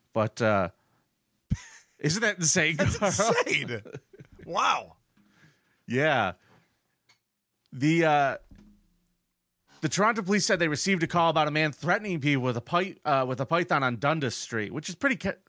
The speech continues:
Speaker 1: populated area downtown.
Speaker 2: Sure.
Speaker 1: A witness told police media that the two men were arguing back and forth while the victim warned passersby that Avila was holding a python.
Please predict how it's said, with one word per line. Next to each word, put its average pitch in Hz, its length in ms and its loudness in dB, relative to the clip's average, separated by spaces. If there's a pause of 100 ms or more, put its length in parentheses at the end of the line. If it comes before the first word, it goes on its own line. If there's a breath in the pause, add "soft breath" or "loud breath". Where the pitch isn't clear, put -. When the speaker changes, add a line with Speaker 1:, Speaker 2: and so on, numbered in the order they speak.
Speaker 1:
populated 151 600 0
area 131 340 2
downtown. 117 600 0
Speaker 2:
Sure. 127 280 -6 (240 loud breath)
Speaker 1:
A 143 60 4
witness 196 280 -2
told 180 180 0
police 175 280 0
media 156 300 4
that 131 120 -2
the 120 60 -12
two 214 340 -2
men 165 300 0
were 139 200 0
arguing 165 540 2
back 131 300 0
and 127 100 -6
forth 139 240 -2
while 139 120 -2
the 123 60 -2
victim 131 440 -4 (320 soft breath)
warned 175 380 -2
passersby 143 680 0
that 127 160 -2
Avila 151 400 0
was 139 140 -4
holding 120 340 -4
a 113 60 -6
python. 107 520 -4